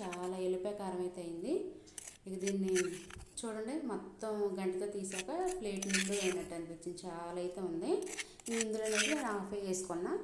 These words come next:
ఇక హాఫ్ వేసుకొని గోంగూర పచ్చడి నూరుకున్నా. చూడండి ఎంత అయిందో, ప్లేట్ నిండు దగ్గర దగ్గర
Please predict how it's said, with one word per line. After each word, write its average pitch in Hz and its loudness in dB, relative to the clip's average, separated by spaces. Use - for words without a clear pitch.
ఇక 220 -2
హాఫ్ 214 2
వేసుకొని 220 4
గోంగూర 214 0
పచ్చడి 208 -2
నూరుకున్నా. 190 0
చూడండి 240 -4
ఎంత 208 -2
అయిందో, 214 0
ప్లేట్ 220 -2
నిండు 214 0
దగ్గర 202 0
దగ్గర 196 0